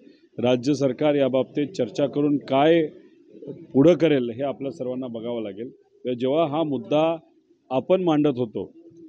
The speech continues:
जेव्हा आपण मराठा आरक्षणाचा मुद्दा मांडत होतो, ओबीसी राजकीय आरक्षणाचा मुद्दा मांडत होतो,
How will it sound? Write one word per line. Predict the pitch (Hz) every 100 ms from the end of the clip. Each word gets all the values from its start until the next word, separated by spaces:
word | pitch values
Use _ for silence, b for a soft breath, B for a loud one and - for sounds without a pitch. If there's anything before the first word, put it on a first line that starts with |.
| - 113
जेव्हा | 139 156 147
आपण | 117 156 156
मराठा | 135 139 147
आरक्षणाचा | 151 139 - 143 135
मुद्दा | 135 127 135
मांडत | 131 127 127 117
होतो, | 123 127 127 127 123
ओबीसी | 117 131 143 151 147 151
राजकीय | 127 117 - 160
आरक्षणाचा | 143 135 127 131 131
मुद्दा | 123 120 127
मांडत | 120 120 117
होतो, | 117 113 120